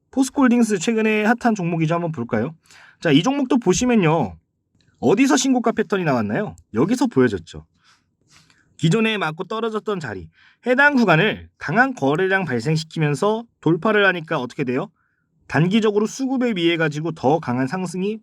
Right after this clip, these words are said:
보여진다는 겁니다. 단기간에 거의 백 퍼센트 가까이 상승하는 모습이 보여졌는데 아까 우리 세 가지 원칙만 잘 기억을 하시면요. 이런 종목들 여러분들 충분히 잡아내실 수 있을 겁니다.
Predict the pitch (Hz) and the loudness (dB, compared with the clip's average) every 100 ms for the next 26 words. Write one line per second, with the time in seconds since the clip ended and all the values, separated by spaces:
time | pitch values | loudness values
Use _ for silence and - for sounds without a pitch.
0 | - 113 135 135 131 104 90 82 80 - | -6 0 2 2 -2 -4 -6 -10 -12 -16
1 | _ _ - _ - 165 208 254 247 226 | _ _ -20 _ -4 0 2 4 4 2
2 | 190 - - - 214 208 196 180 170 170 | 0 0 -4 -4 -4 -4 -2 -2 -2 -4
3 | 180 185 190 175 160 127 135 127 110 117 | -4 -6 -4 0 0 0 -2 -4 0 0
4 | 120 98 107 160 156 _ _ _ _ _ | 0 -2 -2 -4 -6 _ _ _ _ _
5 | - 208 - 175 120 135 117 - 208 214 | -2 -2 2 4 2 -2 -8 -4 -2 2
6 | 226 226 156 113 151 220 220 220 190 170 | 2 2 -2 -2 -4 -4 -2 -2 -4 -6
7 | - 120 135 165 - 214 135 180 117 110 | -4 -2 -2 -2 -4 -2 -2 -2 -2 -2
8 | 139 113 117 117 110 92 110 135 120 90 | -2 0 -2 0 0 2 2 2 0 -2
9 | 101 156 _ _ _ _ _ - - 220 | -6 -8 _ _ _ _ _ -6 0 2
10 | 220 208 202 214 233 - - - 101 131 | 4 2 2 0 -4 -12 -18 -10 -4 -4
11 | 123 123 113 - 92 98 156 117 80 117 | -4 -6 -10 -12 -10 -6 -4 -6 -8 -10
12 | 117 92 82 80 90 | -8 -10 -12 -14 -20